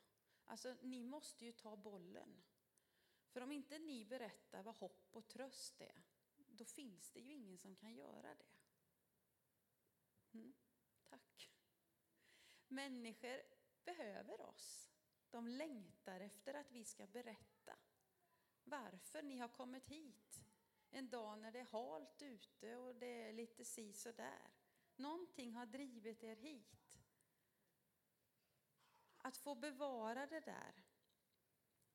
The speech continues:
Att få ge det vidare. Det här med tomrum är ju intressant. Jag vet inte om ni har läst Thomas Sjödins bok. Han har, han har ju skrivit många, men han har skrivit en om de här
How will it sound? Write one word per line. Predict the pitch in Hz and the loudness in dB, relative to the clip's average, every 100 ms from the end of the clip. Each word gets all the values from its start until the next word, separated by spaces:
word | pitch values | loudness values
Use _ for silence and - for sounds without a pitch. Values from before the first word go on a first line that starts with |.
| _ - | _ -6
Att | - 233 | -2 0
få | - 277 | 2 4
ge | 247 262 254 254 | 6 6 6 6
det | 226 214 | 6 4
vidare. | 262 254 220 202 196 233 247 - - - - - - - - - - _ _ - - - - - - - - - - - - | 2 2 0 0 0 0 -6 -14 -20 -20 -18 -16 -16 -18 -20 -20 -20 _ _ -20 -16 -16 -12 -10 -8 -10 -12 -20 -20 -20 0
Det | - | 6
här | 254 247 | 8 8
med | 247 240 | 6 4
tomrum | - 330 240 220 294 359 277 | 4 6 6 6 4 4 4
är | 208 | 4
ju | 202 220 | 4 2
intressant. | 226 - 240 - 254 202 220 | 2 2 2 4 4 2 2
Jag | 269 | 4
vet | 277 262 | 6 6
inte | 277 254 | 4 4
om | 226 | 4
ni | 233 | 4
har | 240 | 4
läst | 226 226 269 - - - - | 6 6 4 2 -2 -4 -8
Thomas | - 262 247 233 | 0 4 4 2
Sjödins | 262 247 294 277 - - | 0 2 2 2 0 0
bok. | 208 214 | 0 0
Han | 247 | 0
har, | 247 226 | 0 0
han | 185 | -2
har | 190 | -2
ju | 202 | -2
skrivit | - 185 196 | -2 -4 -2
många, | 185 175 190 | -4 -2 0
men | |
han | 233 233 | 2 4
har | 294 285 | 4 2
skrivit | - 285 277 269 | 0 0 0 2
en | 220 208 | 0 0
om | 214 214 | 0 -2
de | 220 | -2
här | 208 196 180 | -2 0 -2